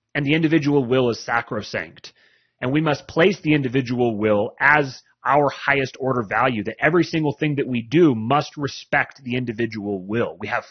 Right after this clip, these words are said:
free will and we have to respect that. And they built an entire political system around this, but it's fundamentally flawed because the individual will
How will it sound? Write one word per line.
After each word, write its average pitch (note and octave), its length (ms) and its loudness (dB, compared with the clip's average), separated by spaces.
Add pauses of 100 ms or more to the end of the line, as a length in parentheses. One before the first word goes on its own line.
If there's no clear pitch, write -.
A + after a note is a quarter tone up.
free D3 220 2
will B2+ 320 4
and G#2 100 -4
we G2+ 80 -10
have A2 180 -6
to A2+ 80 -16
respect - 460 -6
that. G2 140 -8
And G2+ 80 -10
they A#2+ 80 0
built C#3+ 280 2
an C#3 120 -2
entire A#2+ 520 -2 (380)
political F3 420 6
system A#2 380 -8
around F2+ 320 -6
this, F2+ 320 -14 (460)
but D#3 160 6
it's D#3+ 120 -2
fundamentally D3 640 2
flawed B2+ 600 -2
because C3 340 -2
the C3 140 0
individual D3 640 2
will A2 540 2